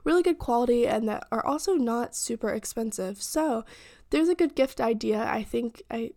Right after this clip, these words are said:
like I've said a million times, I just really think you could not go wrong with a speaker. One more thing I wanna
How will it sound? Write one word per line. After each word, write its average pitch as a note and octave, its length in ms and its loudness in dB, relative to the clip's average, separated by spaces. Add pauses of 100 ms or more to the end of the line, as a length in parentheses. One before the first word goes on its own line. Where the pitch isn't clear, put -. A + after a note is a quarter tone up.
like A#3 240 4
I've A#3 140 0
said A3 180 4
a A3 60 2
million G#3 240 0
times, - 220 -4
I A3 100 2
just A3 160 -6
really B3+ 200 4
think B3 200 -4
you B3 60 -8
could G#3+ 200 -2
not G#3 340 0
go G#3+ 200 2
wrong G3 380 0 (180)
with G#3 340 0
a G#3+ 60 -4
speaker. - 480 -4 (1200)
One D#4 160 8
more G4+ 120 8
thing F4+ 140 4
I E4 80 4
wanna D4 300 2